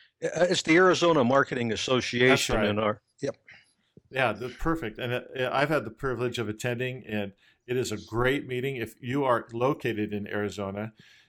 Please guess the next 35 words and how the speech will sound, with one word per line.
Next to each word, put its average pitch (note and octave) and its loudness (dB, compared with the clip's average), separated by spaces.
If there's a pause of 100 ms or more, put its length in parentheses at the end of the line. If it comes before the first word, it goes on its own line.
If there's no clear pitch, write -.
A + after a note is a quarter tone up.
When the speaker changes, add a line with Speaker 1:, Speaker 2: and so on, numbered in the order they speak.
(120)
Speaker 2:
you A2+ -6
wanna A#2+ 0
find A#2 -2
a A2 -2
way A2 0
to G#2+ -4
make G#2+ -4
it A2 -8
to G#2+ -10
this G#2 -6
meeting. G#2+ -6
What, E3 -4
what's D#3+ -6
the D#3+ 2
domain, A2 -2
just A#2 -6
so A#2 -4
we G#2+ -4
get A2 -8
that G2+ -4 (160)
real G#2+ -10
quick? G#2+ -8 (200)
Speaker 1:
Uh, C3 -6 (220)
uh, A#2 2
Arizona D#3+ 4
Marketing C#3+ 2
Association C3+ 2
dot B2 4
org. G#2+ 4
It's F#2 -8
a G#2+ 2
lot A#2+ 4
of A2+ 2
typing, A2 0
but - -14